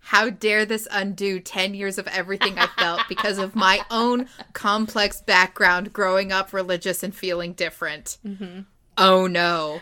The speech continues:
Speaker 2: Oh.
Speaker 1: So, Emily, it's not gonna be right away. It's gonna be a long time from now. But my views on Seth change, but not for a very long time. So, like how, okay, listeners,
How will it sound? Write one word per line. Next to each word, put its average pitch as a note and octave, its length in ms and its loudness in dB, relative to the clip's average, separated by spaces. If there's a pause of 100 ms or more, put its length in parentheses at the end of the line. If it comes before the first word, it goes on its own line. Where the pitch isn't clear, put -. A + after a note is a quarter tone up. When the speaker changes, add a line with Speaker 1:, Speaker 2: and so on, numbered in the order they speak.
Speaker 2:
Oh. A3 280 4
Speaker 1:
So, G#3 80 -2
Emily, A#3+ 480 -2
it's A#3 200 -4
not F#3 200 0
gonna G#3+ 120 -6
be A3 140 -4
right G3+ 220 4
away. E3+ 340 -2
It's G3 160 -6
gonna G#3 240 -6
be F#3 140 -6
a D#3+ 80 -6
long E3+ 420 -4
time F#3+ 320 0
from F3 240 -8
now. D#3+ 360 -6 (220)
But F#3 300 0 (720)
my G#3 680 -2
views C4 440 -6
on A3+ 240 -2
Seth G3 420 -2 (500)
change, C#4+ 840 -4 (500)
but G#3 220 -2
not A#3+ 300 4
for C4 160 0
a A3+ 160 -2
very A3 600 0
long F#3+ 380 -2
time. E3 400 -6
So, - 180 -2
like A3+ 300 -2
how, C4 240 -2 (340)
okay, G#3 400 -4 (200)
listeners, C4+ 500 -4